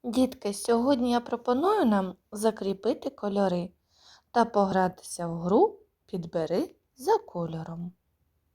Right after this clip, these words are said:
Назвіть кольори, які ви зараз бачите перед собою.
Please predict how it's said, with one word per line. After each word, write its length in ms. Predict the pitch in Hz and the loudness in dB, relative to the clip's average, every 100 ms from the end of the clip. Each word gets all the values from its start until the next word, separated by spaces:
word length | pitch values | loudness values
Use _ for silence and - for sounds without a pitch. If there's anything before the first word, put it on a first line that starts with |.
| _ _ _ _ _ _ | _ _ _ _ _ _
Назвіть 600 | 240 247 254 254 247 214 | -2 0 2 2 0 0
кольори, 580 | - 196 185 190 262 - _ _ | -4 0 2 4 2 0 _ _
які 360 | 208 220 - 190 | -8 -6 -6 -8
ви 140 | 175 | -8
зараз 500 | 165 185 226 381 - | -8 2 2 2 -6
бачите 480 | 190 190 226 - - | -8 -6 -6 -8 -14
перед 320 | 196 185 175 | -12 -12 -12
собою. 600 | - - 180 170 160 151 | -12 -10 -8 -8 -10 -12